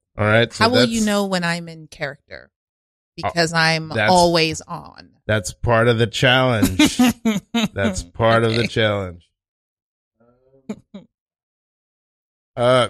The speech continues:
Speaker 1: yeah. Okay. So I want, yeah, I, okay, there's a couple things to talk about. One is, what do you think that's about? The, the not being good at promoting oneself.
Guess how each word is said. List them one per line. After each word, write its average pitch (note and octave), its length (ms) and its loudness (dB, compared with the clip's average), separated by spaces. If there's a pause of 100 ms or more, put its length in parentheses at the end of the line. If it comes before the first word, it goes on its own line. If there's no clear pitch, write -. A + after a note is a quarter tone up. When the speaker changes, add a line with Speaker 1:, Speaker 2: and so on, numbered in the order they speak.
(120)
Speaker 1:
yeah. A#2+ 340 2 (160)
Okay. A#2+ 400 0
So C#3 380 0 (340)
I B2 120 2
want, D3 220 -2 (180)
yeah, C#3 380 0 (260)
I, C#3+ 180 2
okay, A2+ 600 -4
there's A#2 180 0
a A#2 60 -4
couple B2+ 320 -6
things G2+ 460 -4 (140)
to G#2 60 -14
talk A#2 220 0
about. F#2 180 -12
One B2+ 260 2
is, A2 280 0 (320)
what - 80 -2
do D3+ 80 2
you D#3+ 100 4
think D#3 280 -2
that's B2+ 240 0
about? A2 420 0
The, F#2+ 280 -2
the G2 380 0
not G2+ 520 -2
being G2+ 260 -4
good G2 160 0
at F#2+ 100 -4
promoting F#2+ 560 -4
oneself. F2 680 -12